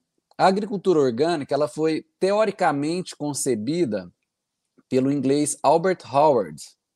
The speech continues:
por volta ali dos anos de mil e novecentos, no início do século passado.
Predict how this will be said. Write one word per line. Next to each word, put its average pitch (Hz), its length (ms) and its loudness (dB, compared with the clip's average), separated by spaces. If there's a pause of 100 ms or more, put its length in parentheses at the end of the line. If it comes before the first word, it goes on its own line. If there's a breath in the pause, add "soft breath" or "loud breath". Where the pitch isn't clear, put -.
(420)
por 120 120 -4
volta 127 320 4
ali 123 120 0
dos 123 240 -2
anos 131 420 -4
de 120 160 -4
mil 135 220 4
e 190 80 0
novecentos, 160 920 -4 (240)
no 110 120 -6
início 131 420 0
do 135 160 -4
século 139 400 0
passado. 107 580 0